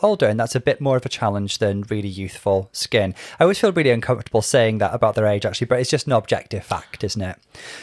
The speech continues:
Um, so yeah, it's not a level playing field. I, I, thinking back, are there any makeovers that you found to, to be a really level playing field?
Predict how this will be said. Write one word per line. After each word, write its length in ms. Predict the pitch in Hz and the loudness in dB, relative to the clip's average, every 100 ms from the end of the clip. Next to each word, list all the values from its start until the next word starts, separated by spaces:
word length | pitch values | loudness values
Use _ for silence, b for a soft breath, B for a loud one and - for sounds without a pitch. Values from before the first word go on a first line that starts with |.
| B B B | B B B
Um, 480 | 113 117 113 117 - _ - | 4 4 2 -2 -10 _ -4
so 140 | - | 0
yeah, 520 | 139 160 156 139 104 - - | 2 2 4 4 2 -2 -4
it's 180 | 147 - | -4 -2
not 300 | 151 156 - | 2 2 4
a 80 | 147 | 4
level 320 | 139 135 135 | 4 4 2
playing 380 | - 135 120 117 | 2 2 2 0
field. 340 | - 95 78 - | -4 -4 -4 -2
I, 100 | 180 | -2
I, 120 | 175 196 _ - | -2 -6 _ -2
thinking 380 | 233 233 262 | 0 0 -2
back, 320 | 247 240 - 120 | 0 0 0 0
are 60 | |
there 120 | 123 | 2
any 120 | 127 151 | 2 4
makeovers 600 | 160 156 165 143 143 - | 2 2 2 4 2 0
that 60 | |
you 100 | 123 | -4
found 280 | 123 127 127 | 0 0 0
to, 100 | - - _ 131 | -2 -10 _ -12
to 180 | - 127 | -4 -2
be 380 | - 127 120 110 | 2 2 4 2
a 80 | 131 | 0
really 240 | 110 107 | 0 0
level 260 | 104 95 92 | 2 0 0
playing 320 | - 90 85 | -2 -4 -6
field? 380 | - 69 - - | -8 -10 -12 -16